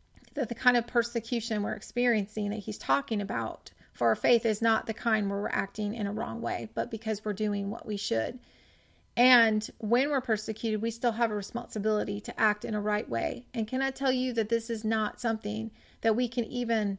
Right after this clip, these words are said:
humanly do in our own strength. We need the power of God to be able to help us, because there will be situations that are so challenging and so difficult and distressing that without his power, there's no way that we can make it through without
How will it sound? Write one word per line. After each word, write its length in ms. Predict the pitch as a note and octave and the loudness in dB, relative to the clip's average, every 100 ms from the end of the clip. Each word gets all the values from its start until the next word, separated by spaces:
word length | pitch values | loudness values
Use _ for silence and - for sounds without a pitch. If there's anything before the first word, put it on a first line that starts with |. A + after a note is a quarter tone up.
| - | -6
humanly 500 | - B3+ A#3 G#3 G3+ | 0 0 0 -2 0
do 220 | A3+ G#3 | 0 0
in 80 | G3+ | -2
our 100 | - | -2
own 160 | G#3+ | 0
strength. 460 | G#3 - G3+ G3+ G#3 | 0 -2 -4 -4 -2
We 160 | A3+ | 0
need 180 | A#3+ A#3+ | 2 0
the 60 | A3+ | -2
power 320 | - A#3 A3+ | -2 2 2
of 140 | A3 | 2
God 340 | - G3+ G3+ G#3 - - _ - | 0 0 0 -4 -14 -20 _ -4
to 100 | A3 | 2
be 140 | A#3+ | 4
able 160 | G#3+ G#3+ | 4 2
to 80 | |
help 320 | G3+ A3+ A3 - | -2 -2 0 0
us, 280 | - A3+ - | 0 -4 -6
because 560 | A#3 G#3+ A#3 A3+ A3 - - _ | -6 -4 0 0 -2 -8 -20 _
there 160 | A#3 A#3+ | 4 6
will 80 | A#3 | 6
be 120 | A#3+ | 2
situations 1040 | - A#3+ A#3+ A3 G#3 - G3+ G3 G3 - _ - | -2 -4 0 0 0 -2 -4 -4 -6 -10 _ -4
that 220 | G#3 A#3 | 2 4
are 100 | A3 | 4
so 320 | G#3 - A#3+ | 2 2 4
challenging 680 | B3 - A3+ G#3+ G3 G3 - - | 4 2 0 0 -2 -6 -8 -6
and 160 | A3+ G#3+ | -2 -2
so 640 | - - A3 A3+ A#3 A#3+ - _ _ - | -2 0 4 4 4 0 -12 _ _ -4
difficult 500 | G3+ A#3 A#3 A3 A3+ - | 4 4 4 2 0 2
and 120 | A3+ | 2
distressing 800 | G#3+ - - G3+ - - A#3+ A#3 _ _ - | 2 0 2 2 0 -8 -10 -12 _ _ -2
that 300 | A3+ G#3+ - | 2 2 2
without 500 | A3+ - A#3 A#3+ A3+ | 0 2 4 4 4
his 160 | A#3+ | -2
power, 360 | A3+ A#3 G#3+ G#3+ | -2 0 0 0
there's 240 | G#3+ G#3 | -2 -2
no 120 | A3 | -2
way 300 | G#3 G#3+ G#3+ | 0 2 0
that 160 | A3+ - | -2 -4
we 100 | A3+ | -4
can 220 | - G#3+ | -2 -2
make 220 | G3+ G3+ | -2 -4
it 100 | - | -8
through 220 | - A#3+ A3 | -6 -2 -2
without 680 | G#3+ - A3+ A3+ A3 - | -4 -4 0 2 2 -2